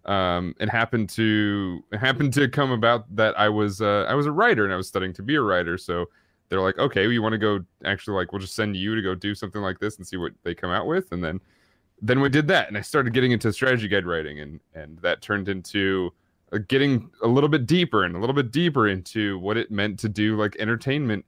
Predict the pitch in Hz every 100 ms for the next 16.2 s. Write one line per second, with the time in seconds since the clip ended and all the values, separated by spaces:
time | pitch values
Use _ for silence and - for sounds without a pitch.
0 | - 90 92 95 - 95 95 110 104 120
1 | 135 110 95 87 85 80 78 - _ _
2 | _ _ - 95 98 98 98 95 82 82
3 | - 101 - 113 123 120 117 117 117 -
4 | _ _ _ _ 117 113 113 110 - _
5 | _ - - 113 117 113 104 101 98 95
6 | - 120 113 101 95 117 120 117 110 117
7 | 113 - 104 95 - 113 101 - _ _
8 | _ _ 104 139 135 117 127 131 123 120
9 | 117 110 113 107 101 - 117 113 127 123
10 | 135 117 131 113 98 95 95 131 131 123
11 | 120 120 120 104 110 113 120 101 107 104
12 | 95 151 160 - 98 107 110 110 123 -
13 | 127 113 156 - 160 127 147 113 - 110
14 | 117 180 156 120 107 104 95 180 139 110
15 | 127 131 104 123 113 92 - 220 - 82
16 | 69 65